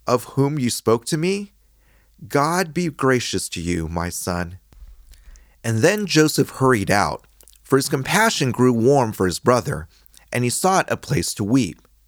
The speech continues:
And he entered his chamber and wept there. Then he washed his face and came out, and controlling himself, he said, "Serve the food." They served him by himself, and them by themselves,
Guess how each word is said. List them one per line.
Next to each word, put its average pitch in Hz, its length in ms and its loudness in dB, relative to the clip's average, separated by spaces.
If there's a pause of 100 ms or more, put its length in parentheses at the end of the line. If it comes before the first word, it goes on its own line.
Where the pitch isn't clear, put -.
(800)
And 101 140 -6
he 104 100 -2
entered 143 300 0
his 180 160 2
chamber 98 640 0 (280)
and 82 240 -4
wept 90 340 -2
there. 78 280 -8 (1080)
Then 143 140 4
he 208 100 2
washed 170 400 4
his 185 200 -2
face 98 360 0
and 120 120 -2
came 131 280 0
out, 101 380 -2 (340)
and 110 140 -4
controlling 214 540 2
himself, 110 420 0
he 120 100 0
said, 120 460 2 (220)
"Serve 170 640 2
the 160 160 4
food." 76 520 -2 (840)
They 87 100 -4
served 165 480 2
him 160 400 0
by 92 220 0
himself, 110 720 -2 (400)
and 160 220 -2
them 147 400 0
by 127 260 2
themselves, 95 880 0